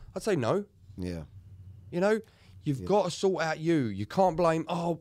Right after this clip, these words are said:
Speaker 1: babe, but I was at the pub last night. What do you expect?"
Speaker 2: Yeah.
Speaker 1: What do you expect?
Speaker 2: It's
Speaker 1: What,
Speaker 2: good.
Speaker 1: you think everyone in the pub's getting on it?
Speaker 2: Mm.
Speaker 1: No, you're the problem. And I'm not being, it was like that in a bitch thing you're saying.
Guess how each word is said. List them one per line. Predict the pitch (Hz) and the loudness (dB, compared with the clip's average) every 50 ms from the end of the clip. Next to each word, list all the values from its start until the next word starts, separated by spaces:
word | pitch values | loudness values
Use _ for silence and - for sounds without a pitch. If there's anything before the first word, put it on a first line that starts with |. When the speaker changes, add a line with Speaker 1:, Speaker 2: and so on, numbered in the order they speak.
| - _ | -8 _
Speaker 1:
babe, | - 180 185 180 160 147 | -2 0 0 0 4 4
but | - - | 4 4
I | 175 196 | 4 2
was | 202 220 185 214 | 0 0 0 -2
at | - - | -4 -4
the | |
pub | 147 - - - 226 240 208 185 | -8 -8 -2 2 2 2 4 4
last | 208 196 175 160 147 - 170 | 6 6 6 6 6 2 2
night. | 175 160 156 - | 2 2 2 0
What | 180 226 202 | -2 -4 -6
do | 160 - 233 | -4 -2 -2
you | 240 233 | -2 -2
expect?" | 233 175 - - 247 233 190 147 175 - - - - - - - | -2 -6 -2 2 2 2 2 0 -4 -8 -16 -20 -18 -20 -16 -12
Speaker 2:
Yeah. | 92 90 87 85 85 82 80 76 | -8 -8 -6 -6 -6 -6 -8 -8
Speaker 1:
What | 71 - - | -10 -8 -4
do | 277 | -4
you | 254 | -4
expect? | - - 233 175 | 0 0 0 2
Speaker 2:
It's | 196 196 | 4 2
Speaker 1:
What, | 175 | 2
Speaker 2:
good. | 160 | 2
Speaker 1:
you | 170 156 | 0 -2
think | 190 196 - - | -2 -2 2 4
everyone | 202 196 196 202 196 202 202 | 4 4 6 6 6 6 6
in | 196 | 4
the | 202 190 | 2 0
pub's | - - 220 185 151 | 2 2 2 2 2
getting | 143 160 156 180 214 | -2 -4 -2 0 2
on | 226 202 | 2 2
it? | 131 - - - - 110 | 2 0 -2 -6 -6 -2
Speaker 2:
Mm. | 92 87 85 82 82 | -2 0 0 0 2
Speaker 1:
No, | - 240 208 - - - - _ - - | 4 4 4 4 0 -4 -14 _ -14 -6
you're | 120 139 185 214 233 240 202 | -2 0 2 2 2 2 2
the | 196 | 0
problem. | - - 220 214 180 135 120 | 4 4 4 6 6 4 2
And | 139 165 | 2 2
I'm | 202 214 | 2 2
not | 226 240 - 170 | 2 0 0 0
being, | 202 202 190 175 | -2 -4 -4 -4
it | - 175 | -6 -6
was | 156 170 160 | -6 -4 -4
like | 175 165 165 | -4 -2 -2
that | 156 - | -4 -2
in | 170 175 | -2 -2
a | 170 | -2
bitch | 147 202 - - | -2 -2 -4 -4
thing | - 160 139 | -4 -2 -2
you're | 131 123 | -2 0
saying. | - 120 98 | 0 -2 -2